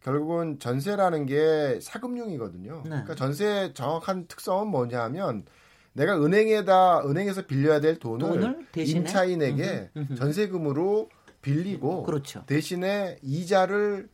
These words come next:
Speaker 1: 은행에다 내는 게 아니라
Speaker 2: 음흠.
Speaker 1: 임차인에게 전세금이 아니었더라면 육 퍼센트로 내야 됐을 월세를 대신해서 깎아주는 거예요.
Speaker 2: 네.
Speaker 1: 그러니까 이제 무이자 대출이 아니라 굉장히 비싼 대출입니다.
Speaker 2: 그렇습니다.
Speaker 1: 어, 전세금과 이제
Speaker 2: 음흠.
Speaker 1: 보증금이라는 게.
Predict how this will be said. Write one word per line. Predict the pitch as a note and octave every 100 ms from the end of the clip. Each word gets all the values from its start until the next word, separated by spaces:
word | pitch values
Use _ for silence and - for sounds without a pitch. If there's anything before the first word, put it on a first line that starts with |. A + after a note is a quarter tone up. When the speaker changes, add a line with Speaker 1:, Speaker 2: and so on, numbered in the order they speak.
| C3
Speaker 1:
은행에다 | D3 G3 F#3+ F3+
내는 | D#3+ B2+ C3 B2+
게 | E3
아니라 | D3+ A2+ B2 F#3 G2+ - -
Speaker 2:
음흠. | D3 C3
Speaker 1:
임차인에게 | D3+ F3 G3+ F#3 F3+ D#3+ C#3+ F#3+ G#3 G#3 _ _ _ _
전세금이 | - D3+ F#3 F3 F#3 F3
아니었더라면 | A2+ D3 F3 F3 D#3+ D3+ D3 F3+ G#3 G3+ C3
육 | D#3+
퍼센트로 | - A3+ A3 G3 - F#3 E3
내야 | B2+ C#3
됐을 | C3+ C3 - F3+
월세를 | D3 A2+ C#3+ C#3 D#3 D3+ G#3+ F#4+ _ _ _
대신해서 | - C#3+ C#3+ D3+ D#3+
깎아주는 | - - F4+ B3+ B3 C#3+
거예요. | F#2 A#2+
Speaker 2:
네. | D3+ D#3
Speaker 1:
그러니까 | B2 A2+ F#3 F3
이제 | E3+
무이자 | B2 E3+ G3 G3
대출이 | D3+ - E3+
아니라 | F#3+ B2+ F#3
굉장히 | - G#3 C4 A3
비싼 | D3 G3+
대출입니다. | D#3+ - A2+ G2+ F#2+ D3+
Speaker 2:
그렇습니다. | C#3 C#3 - A2+ -
Speaker 1:
어, |
전세금과 | - B2 D3+ C#3 C#3 C3
이제 | A#2+ A#2
Speaker 2:
음흠. | A#2+ C#3
Speaker 1:
보증금이라는 | A#2 A2+ B2+ A2+ G2+ F2 F2+
게. | B2+ G#2+